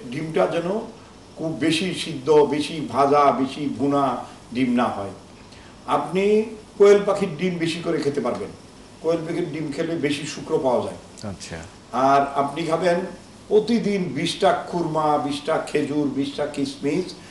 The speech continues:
Speaker 1: বিশটা বাদাম। আপনার মর্টালিটিটা দেখবেন নেমে আপনার,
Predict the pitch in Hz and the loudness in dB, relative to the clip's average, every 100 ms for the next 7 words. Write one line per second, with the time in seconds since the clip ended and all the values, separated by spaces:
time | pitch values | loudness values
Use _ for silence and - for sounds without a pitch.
0 | - - 127 - - - 123 110 - - | -16 -6 -6 0 2 4 2 2 -4 -12
1 | - - - - - - - - - - | -20 -20 -20 -20 -20 -20 -20 -20 -14 -2
2 | 170 151 165 165 170 143 190 - 156 143 | -2 4 6 6 4 2 0 0 -4 -6
3 | 151 165 143 131 160 170 - - - - | -2 2 2 2 0 0 -6 -14 -20 -10
4 | 120 123 156 160 185 226 226 - - 120 | -2 0 2 2 0 -2 -6 -16 -12 -4
5 | 127 127 139 139 | -2 0 2 4